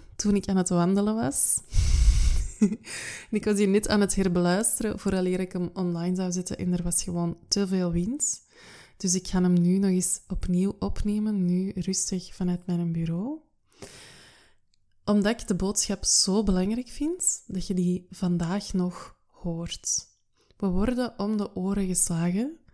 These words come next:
met quick fixes in uw marketing. En dat is gewoon echt niet de manier waarop dat jij vervullend onderneemt. Dat kan wel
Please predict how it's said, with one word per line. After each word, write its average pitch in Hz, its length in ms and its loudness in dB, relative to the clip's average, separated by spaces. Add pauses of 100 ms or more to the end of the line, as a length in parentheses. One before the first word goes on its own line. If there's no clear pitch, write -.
(140)
met 185 200 -4
quick - 340 -2
fixes - 800 -2 (300)
in 214 340 0
uw 196 180 0
marketing. 185 880 2 (960)
En 202 320 2 (100)
dat 196 260 -2
is - 200 0
gewoon 202 520 -2 (200)
echt - 460 -4
niet 190 720 4 (120)
de 202 80 -4
manier 202 760 -2 (440)
waarop 190 340 0
dat 180 200 -4
jij 196 380 -6 (260)
vervullend 202 920 -6 (120)
onderneemt. 175 960 -2 (520)
Dat 190 140 -4
kan 196 360 0
wel 190 640 0